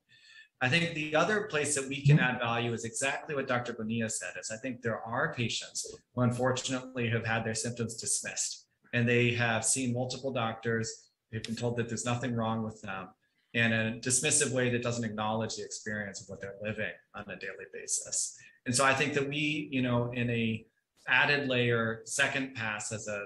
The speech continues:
subspecialty clinic, is we can provide some of that reassurance based on the volume and the experience that we're seeing in terms of many patients, and add as that backup layer behind the primary care doctors who are playing the first role.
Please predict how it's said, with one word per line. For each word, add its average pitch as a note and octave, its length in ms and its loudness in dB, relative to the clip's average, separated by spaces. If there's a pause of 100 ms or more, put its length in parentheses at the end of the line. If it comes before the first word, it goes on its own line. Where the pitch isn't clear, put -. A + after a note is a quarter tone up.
subspecialty A#2 880 0
clinic, C#3+ 420 0 (380)
is A#2 420 0
we B2+ 140 2
can B2+ 260 -2
provide A#2 380 -2 (260)
some A#2+ 140 0
of A2+ 80 0
that A2 180 0 (220)
reassurance C3 600 2
based A2+ 200 -2
on A2+ 80 0
the G#2+ 100 -2
volume A2 500 0
and G2 80 -8
the F#2+ 60 -8
experience G#2 760 -4
that - 120 -10
we're G2+ 120 -8
seeing G2+ 380 -4
in - 100 -12
terms - 240 -16
of F#2 80 -18
many F#2 160 -12 (100)
patients, - 760 -6 (240)
and A#2 120 0
add A2+ 200 4
as A2+ 120 2
that G2+ 260 -2
backup A#2 480 0
layer G2+ 240 -4
behind B2 420 0
the A#2+ 80 4
primary G2+ 460 -6 (100)
care F#2 160 -6
doctors F2+ 400 -10
who F#2+ 120 -14
are - 160 -18
playing G2 260 -10
the G2 80 -12
first - 500 -12
role. F2+ 360 -14